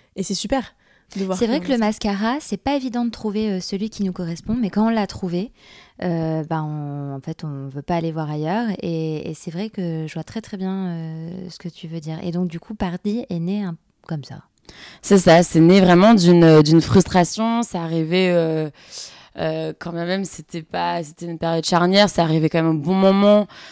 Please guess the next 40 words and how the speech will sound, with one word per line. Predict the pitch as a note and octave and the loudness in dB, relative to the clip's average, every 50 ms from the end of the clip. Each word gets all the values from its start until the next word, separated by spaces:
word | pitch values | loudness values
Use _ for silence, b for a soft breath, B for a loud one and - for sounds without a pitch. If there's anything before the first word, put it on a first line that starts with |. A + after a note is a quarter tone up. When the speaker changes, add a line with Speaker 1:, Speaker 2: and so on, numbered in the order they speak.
| B B B | B B B
Speaker 3:
de | D#3+ D3 E3+ E3+ | -6 -2 0 0
notre | E3+ E3+ E3+ E3 - - - F3 | 2 2 0 -2 -2 -2 -2 0
réflexion | E3 D3 D3+ F3+ F3 - - F3+ E3 - - G3+ G3+ G3+ G3+ G3+ G3 | 0 0 0 -2 -2 -2 -2 -4 -2 -2 -4 -4 -2 -2 -2 -2 -2
sur | - - - F#3 F3 E3+ E3 | -4 -4 -4 -2 -2 0 0
l'impact | D#3+ D#3 D#3+ D#3 D#3 - - F#3+ F#3 D3+ - | 0 2 2 0 0 2 2 0 0 0 -4
qu'on | - F#3 F3+ F3 | -4 -2 0 0
avait, | E3 D#3+ D#3 D#3+ F3+ F3 | 0 0 0 0 0 0
en | E3 D#3+ | 0 -2
fait, | - - F3 F3 E3+ - - | -4 -4 -6 -6 -6 -6 -4
euh, | E3 D#3 D#3 D3+ D3 | -4 -2 -2 -2 -4
sur | C#3 - - - E3+ | -4 -6 -6 -6 -6
l'environnement. | E3 D#3+ D3+ C#3 C#3 D#3 D3+ D3+ D#3 D#3 E3 F#3+ G#3+ A3+ A#3 B3 B3 B B B B B B B B B B B B - - | -4 -4 -6 -4 -4 -2 -2 0 0 0 2 2 2 4 2 2 -2 B B B B B B B B B B B B 0 2
Euh, | F3+ E3+ E3 E3 D#3+ D#3 D#3+ D#3 D3+ D3+ D3+ D3+ - - - | 4 6 6 6 4 4 4 2 2 2 0 -2 -6 -6 -4
et | F3+ F3 E3+ | -2 -2 0
en | E3 | -2
fait, | D3+ - A3+ A#3 A3+ - | -4 -4 -4 -4 -4 -6
c'est | - - - - - E3 D#3 | -10 -10 -10 -8 -6 -8 -8
fou, | - - - G3 A3+ A#3+ A#3+ D4 _ b b b b b b b b - | -8 -10 -6 -4 -4 -4 -4 -6 _ b b b b b b b b -10
mais | E3+ F3 F3 E3+ E3 D#3+ D#3 D#3 D3+ D3+ D3+ D3+ - - _ _ _ - - | -6 -4 -2 0 0 0 0 0 -2 -2 -4 -6 -8 -12 _ _ _ -20 -12
nous, | - F3 F#3 G3 | -6 -4 -4 -4
ça | F#3+ - F#3 D#3+ | -4 -2 -4 -2
nous | D#3 D3+ D3 C#3+ | -2 -4 -4 -6
a | C#3+ C#3+ | -6 -6
redonné | C3+ B2+ D3 E3+ F3 E3 F3+ F3 F3+ F#3 F#3 - - - | -6 -6 -4 -4 -2 -2 -2 -2 -2 -4 -4 -6 -6 -8
une | D#3+ D3+ D#3 E3 | -6 -4 0 0
énergie. | F3+ F#3 F#3 F3+ F3+ F3 E3+ E3 F3 F3 F#3 - b b b b b b b b _ | 0 2 2 0 0 0 -2 -2 -2 -4 -6 -8 b b b b b b b b _
Enfin, | _ - F#3 | _ 2 2
en | F3 E3 | 4 4
fait, | F#3 G#3+ G#3+ - | 4 2 2 0
on | G3 F3+ | 0 0
était | E3+ D#3+ - - - D#3+ | 0 -2 -2 -4 -8 -10
toutes | - - - G3+ F#3+ - | -8 -6 -6 -6 -4 -2
les | - F#3 | -2 0
Speaker 2:
Que | E3 A#3+ | 2 4
Speaker 3:
deux, | G#3+ A3 | 4 6
Speaker 2:
vous | A3 A3 G#3+ | 6 6 6
Speaker 3:
euh, | F#3+ | 6
Speaker 2:
n'aviez | E3+ F3 G3+ G3+ G3+ | 4 4 2 -2 -2
pas, | - A3+ C#4+ F#4 B B B B B B | -2 -4 -6 -6 B B B B B B
ou | B | B